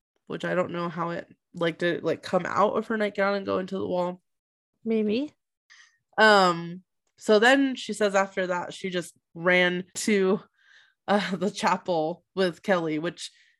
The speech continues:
Speaker 1: I don't know if I mentioned it, but their, um,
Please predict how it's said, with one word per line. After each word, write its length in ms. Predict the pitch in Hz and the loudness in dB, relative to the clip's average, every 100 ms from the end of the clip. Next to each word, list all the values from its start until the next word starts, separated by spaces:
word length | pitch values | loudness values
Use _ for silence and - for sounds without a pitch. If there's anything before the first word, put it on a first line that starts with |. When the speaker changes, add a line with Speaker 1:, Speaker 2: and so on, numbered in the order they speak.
| _ | _
Speaker 1:
I 80 | 196 | 0
don't 100 | 220 | 2
know 80 | 220 | 2
if 100 | 196 | 2
I 100 | 180 | 2
mentioned 400 | 165 180 - 165 | 0 -8 -10 -8
it, 180 | 160 - _ _ _ _ _ _ _ _ _ _ _ _ 180 | -8 -8 _ _ _ _ _ _ _ _ _ _ _ _ -2
but 280 | 180 190 190 | 2 2 6
their, 600 | 190 185 185 185 180 180 _ _ | 6 8 8 6 2 -4 _ _
um, 800 | 185 185 180 175 175 175 170 175 | -4 -2 -2 -4 -6 -10 -12 -16